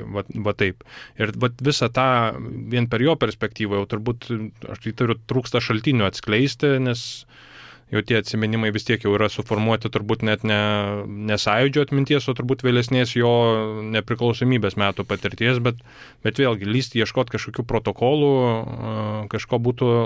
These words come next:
labai įdomu. Ir, ir su tuo irgi susijęs turbūt būtų kitas mano, e, klausimas, tai yra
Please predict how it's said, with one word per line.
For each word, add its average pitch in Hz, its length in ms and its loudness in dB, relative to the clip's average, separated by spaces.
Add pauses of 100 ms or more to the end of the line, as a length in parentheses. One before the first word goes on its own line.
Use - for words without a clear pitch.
labai 120 240 2
įdomu. 123 320 2
Ir, 104 160 -4 (400)
ir 127 100 0
su 143 140 -2
tuo 170 240 6
irgi 139 400 -2
susijęs 120 480 0
turbūt 120 320 -2
būtų 123 280 0 (120)
kitas 120 320 -2
mano, 113 240 2
e, 107 1120 -2 (120)
klausimas, 139 720 2
tai 131 160 4
yra 135 220 4